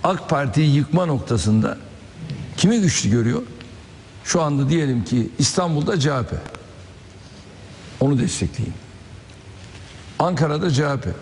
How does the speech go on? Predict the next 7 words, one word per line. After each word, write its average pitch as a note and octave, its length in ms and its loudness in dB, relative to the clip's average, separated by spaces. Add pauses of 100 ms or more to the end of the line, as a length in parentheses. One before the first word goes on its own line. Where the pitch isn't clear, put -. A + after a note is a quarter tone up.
(140)
Onu C3 200 2
destekleyin. - 560 -4 (1200)
Şey, G2+ 180 2
mantık B2 460 2
bu. A#2+ 160 2 (300)
Kime G3 220 4
yapıyor D3 280 2